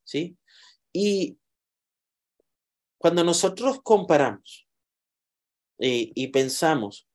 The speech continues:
bueno, el pueblo de Israel, luego de salir del Éxodo, ¿cuánto tiempo tendría que haber pasado para entrar allí a, a Eretz Canaán? Poco tiempo, ¿verdad?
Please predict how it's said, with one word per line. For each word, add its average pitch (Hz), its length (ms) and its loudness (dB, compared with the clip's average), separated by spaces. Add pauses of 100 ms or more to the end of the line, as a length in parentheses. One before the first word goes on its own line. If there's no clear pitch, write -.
(160)
bueno, 131 420 2 (260)
el 156 180 0
pueblo 196 320 6
de 196 100 2
Israel, 151 680 2 (580)
luego 180 460 4
de 202 100 6
salir 151 380 -2
del 160 260 0
Éxodo, 101 540 -4 (680)
¿cuánto 185 360 2
tiempo 180 320 0
tendría 151 500 0
que 160 80 -2
haber 135 260 0
pasado 170 460 -2
para 135 160 0
entrar 120 480 -4 (600)
allí 120 500 -4
a, 107 440 -4 (460)
a 107 240 -8
Eretz 113 380 -6
Canaán? 110 440 -8 (1300)
Poco 139 300 2
tiempo, 220 320 2
¿verdad? 123 340 -2